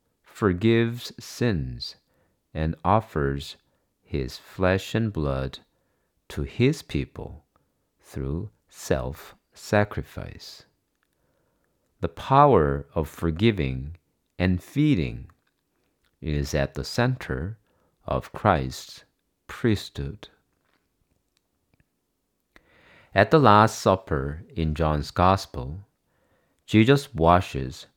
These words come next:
the disciples' feet. Some might see it only as an example of service and humility. Then it is hard to understand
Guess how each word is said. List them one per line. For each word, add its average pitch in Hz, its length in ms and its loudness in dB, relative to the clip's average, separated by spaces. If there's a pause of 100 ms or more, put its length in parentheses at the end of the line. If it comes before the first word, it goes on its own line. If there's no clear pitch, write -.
(280)
the 78 120 -2
disciples' 76 960 -2 (260)
feet. - 520 -8 (1800)
Some 156 400 4
might 92 260 2
see 120 380 2
it 73 240 -2 (480)
only 92 500 0
as 80 240 2
an 80 120 0
example 76 840 0
of 69 220 -6
service 98 640 -2
and 65 120 -4
humility. 69 800 -6 (1200)
Then 87 600 2 (320)
it 85 100 2
is 82 160 2
hard 71 640 2 (220)
to - 100 -2
understand 80 920 0